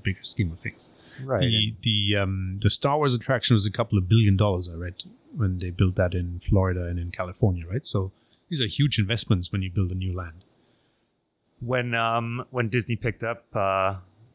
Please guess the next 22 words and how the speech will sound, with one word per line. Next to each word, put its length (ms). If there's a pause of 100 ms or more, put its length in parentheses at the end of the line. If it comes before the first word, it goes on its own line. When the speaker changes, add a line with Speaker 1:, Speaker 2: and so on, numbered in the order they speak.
(240)
Speaker 2:
Lucasfilms 680
and 120
bought 180
the 140
I 100
P 240
for 140
Star 300
Wars, 360
yeah, 240
that, 120 (140)
it's 380
a 60
huge 1080 (260)
I 120
P. 300
It's 280 (120)
got 100
a 80 (100)
huge 300 (120)
following. 580 (180)
Speaker 1:
Hmm. 220